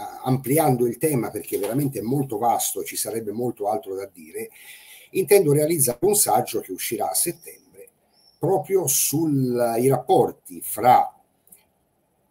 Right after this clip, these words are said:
l'impero minoico, l'isola di Creta, i suoi possedimenti nell'Egeo e la Sicilia.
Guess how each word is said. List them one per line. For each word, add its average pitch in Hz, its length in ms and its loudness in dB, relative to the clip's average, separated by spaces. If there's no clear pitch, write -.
l'impero 160 400 4
minoico, 160 600 -2
l'isola 127 380 2
di 120 100 -4
Creta, - 580 -2
i - 100 -14
suoi 123 220 0
possedimenti 120 760 0
nell'Egeo 110 840 -2
e 120 240 2
la - 200 -4
Sicilia. - 720 -8